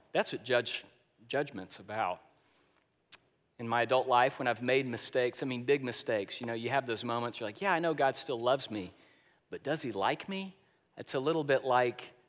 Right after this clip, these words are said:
with your kids. I was on a ten-hour road trip yesterday, and by the end of those, you know, you,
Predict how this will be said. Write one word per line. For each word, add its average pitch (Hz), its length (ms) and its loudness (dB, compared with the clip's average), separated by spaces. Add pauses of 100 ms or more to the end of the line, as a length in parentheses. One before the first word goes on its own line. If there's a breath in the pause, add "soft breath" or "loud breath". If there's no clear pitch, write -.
(140)
with 127 240 -4
your 123 80 -2
kids. 131 340 -2
I 135 80 6
was 139 140 0
on 127 120 -2
a 113 40 -4
ten-hour 131 440 0
road 127 280 0
trip - 420 -2
yesterday, 131 460 0
and 120 80 -2
by 123 100 6
the 123 140 -2
end 131 140 -2
of 131 60 -4
those, 135 300 2
you 131 60 -2
know, 131 80 2
you, 123 180 -4